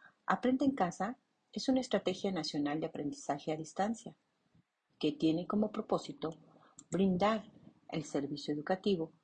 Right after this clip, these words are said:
de tipo básico a través de los medios disponibles, como lo es la televisión, internet, radio y libros de texto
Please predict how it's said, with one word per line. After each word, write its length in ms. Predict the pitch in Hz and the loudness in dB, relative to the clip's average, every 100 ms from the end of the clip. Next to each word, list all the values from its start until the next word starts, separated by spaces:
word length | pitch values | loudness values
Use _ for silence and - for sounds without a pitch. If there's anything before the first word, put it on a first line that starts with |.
| _ _ - | _ _ -4
de 180 | 165 | -4
tipo 380 | - - 170 190 | -2 -4 0 2
básico 480 | 202 233 - - - _ _ _ _ - | 2 2 -2 -6 -14 _ _ _ _ -4
a 160 | 151 | -4
través 360 | - 139 147 185 | -2 0 0 2
de 80 | 208 | 0
los 180 | 175 | 0
medios 300 | 156 147 165 | 2 2 2
disponibles, 680 | 175 - 214 196 151 175 - _ _ | -2 0 0 2 0 -2 -6 _ _
como 340 | - 143 131 | 0 0 0
lo 160 | 123 123 | 0 2
es 280 | 156 240 - - | 2 0 -6 -8
la 240 | - 160 - | -2 0 4
televisión, 760 | 196 180 139 - 196 269 277 _ - | 2 2 -2 0 2 2 -2 _ -2
internet, 640 | 202 214 - 156 143 165 - _ | 2 2 0 -2 0 -2 -6 _
radio 460 | 160 175 180 151 151 _ | -2 0 2 0 -2 _
y 140 | - 175 | -2 0
libros 320 | 185 180 180 | 2 0 0
de 80 | 147 | 0
texto 480 | 147 143 - 165 | -2 -6 -6 -6